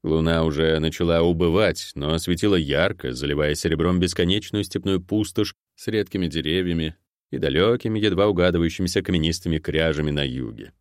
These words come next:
В деревне, сильно опустевшей после событий в Рионе, стрекотали сверчки,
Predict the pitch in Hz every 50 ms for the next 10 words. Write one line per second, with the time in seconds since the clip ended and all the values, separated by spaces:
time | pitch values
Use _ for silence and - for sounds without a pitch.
0 | _ _ _ _ _ _ _ _ _ _ _ - 90 82 76 82 82 80 101 139
1 | 156 156 151 143 139 139 127 - - - 151 139 120 110 98 104 98 - - 113
2 | 107 - - 95 90 92 90 87 - 87 82 - 90 85 87 85 80 - 73 71
3 | 73 78 85 95 120 120 113 101 92 87 87 - - - - 131 - 139 - 127
4 | 117 95 87 - - 82 80 78 - - - - - 127 92 -